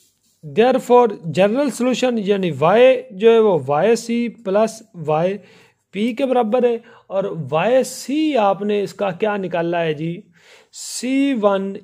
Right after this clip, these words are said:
ई पावर एक्स प्लस सी टू cos x प्लस सी थ्री sin x और प्लस वाई पी, वाई पी है एक्स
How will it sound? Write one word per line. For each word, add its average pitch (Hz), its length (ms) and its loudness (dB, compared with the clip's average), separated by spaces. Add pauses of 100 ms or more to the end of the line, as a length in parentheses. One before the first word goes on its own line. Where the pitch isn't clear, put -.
(120)
ई 233 240 -2
पावर 170 540 -2
एक्स 226 320 -4
प्लस 196 500 -4
सी 240 500 -6
टू 220 580 -6 (1080)
cos 214 380 4
x 233 240 0 (680)
प्लस 233 380 4 (2750)
सी 311 480 -2
थ्री 208 500 -2 (840)
sin 247 680 -4
x - 200 -14 (640)
और 202 220 2 (300)
प्लस 240 580 -2
वाई 165 340 2
पी, 240 340 -2
वाई 175 280 2
पी 233 200 -4
है 233 340 0
एक्स - 320 -14